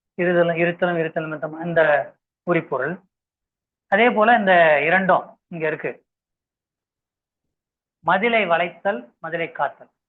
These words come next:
பகைவனுடைய நாட்டுக்கு போறதுக்கு முன்னாடி மதிலை வளைக்கிறது, வளைக்கிறது, முற்றுகையிடுதல்.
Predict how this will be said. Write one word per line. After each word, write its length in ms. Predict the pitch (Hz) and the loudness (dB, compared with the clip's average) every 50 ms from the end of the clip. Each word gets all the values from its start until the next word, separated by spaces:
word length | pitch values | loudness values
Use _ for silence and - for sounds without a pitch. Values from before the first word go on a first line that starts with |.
| _ | _
பகைவனுடைய 1800 | _ 139 131 143 165 170 180 175 170 170 165 165 160 156 156 151 _ _ _ _ _ _ _ _ _ _ _ _ _ 156 151 156 156 170 175 160 | _ -10 -8 -6 -4 -6 -6 -6 -8 -10 -12 -12 -14 -16 -18 -20 _ _ _ _ _ _ _ _ _ _ _ _ _ -8 -4 0 2 2 2 2
நாட்டுக்கு 440 | 147 147 156 156 - - 160 151 147 | 2 2 2 0 0 -4 -12 -14 -14
போறதுக்கு 480 | - _ 156 151 151 151 - 147 147 | -14 _ -8 -6 -6 -6 -8 -12 -10
முன்னாடி 240 | 151 165 190 214 185 | -8 -6 -6 -6 -4
மதிலை 340 | 165 160 170 170 190 185 180 | -2 -2 -2 0 0 0 0
வளைக்கிறது, 680 | 160 147 151 156 151 - 143 131 127 131 147 185 208 | 0 0 -2 -2 -4 -4 -8 -8 -8 -10 -10 -12 -8
வளைக்கிறது, 840 | 190 165 151 160 165 160 - 160 143 135 120 139 170 220 - _ _ _ _ _ _ _ _ _ _ _ _ _ - | -6 -4 -4 -4 -4 -4 -4 -4 -4 -4 -4 -6 -8 -8 -10 _ _ _ _ _ _ _ _ _ _ _ _ _ -6
முற்றுகையிடுதல். 760 | 190 180 190 214 165 165 147 131 123 120 143 170 208 - _ | -6 -2 0 0 2 2 0 0 0 -2 -4 -6 -6 -10 _